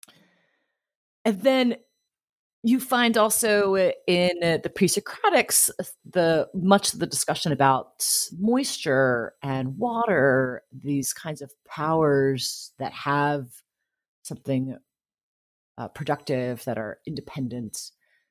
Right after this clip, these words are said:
So I wanted to bring all of that together to show, uh, how what Aristotle is doing is not in a vacuum, and the ways of considering it otherwise can also fit into that story in that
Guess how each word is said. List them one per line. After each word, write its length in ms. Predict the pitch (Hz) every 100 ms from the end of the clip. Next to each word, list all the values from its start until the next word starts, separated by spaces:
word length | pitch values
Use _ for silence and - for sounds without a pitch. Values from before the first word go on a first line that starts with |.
| _ _ _ _
So 160 | -
I 40 | 240
wanted 260 | 247 403
to 80 | 381
bring 260 | 240 233 240
all 220 | - 175
of 120 | 190
that 180 | 160 143
together 580 | - 131 139 131 95 87
to 100 | -
show, 600 | 139 - 160 151 143 139
uh, 220 | 139 135 131 _ _ _ _ _ _ _ _ _ _ _ _ _ _ _ -
how 600 | - 190 185 180 175 135 - -
what 240 | 156 208 208
Aristotle 440 | 170 165 - 147
is 100 | 139
doing 340 | - 147 147 135
is 160 | 127
not 420 | 135 135 135 131 - _
in 100 | -
a 60 | 131
vacuum, 880 | 110 123 123 - 117 120 120 120 123 - _ _
and 540 | - 127 127 127 127 - _ -
the 100 | 151
ways 520 | 139 139 147 139 - -
of 460 | 123 123 113 - _ _ _ _
considering 520 | 160 - 220 196 147
it 120 | 135 131
otherwise 600 | 147 135 120 110 110 -
can 120 | -
also 240 | 139 127
fit 260 | 127 - 113
into 240 | 113 113 -
that 200 | 78 -
story 340 | - 80 76
in 60 | 69
that 120 | 67